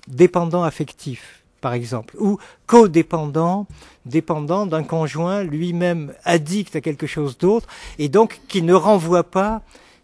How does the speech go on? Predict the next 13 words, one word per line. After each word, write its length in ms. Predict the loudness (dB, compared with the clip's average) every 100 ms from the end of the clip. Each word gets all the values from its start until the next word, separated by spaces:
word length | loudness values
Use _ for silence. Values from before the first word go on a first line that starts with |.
| -20 -20
ce, 220 | -16 -14 -14
ce 200 | -2 0
qu'ils 360 | 0 -2 2 4
espéraient 580 | 4 2 0 2 2 0
être 160 | 0
de 80 | 0
l'ordre 200 | 0 2
de 60 | 4
la 120 | 4
relation, 520 | 4 0 -4 -10 -10 -14
justement. 420 | -18 -12 -10 -10 -14 -18 -18 -12
Et 120 | -6 0
là, 360 | 4 4 4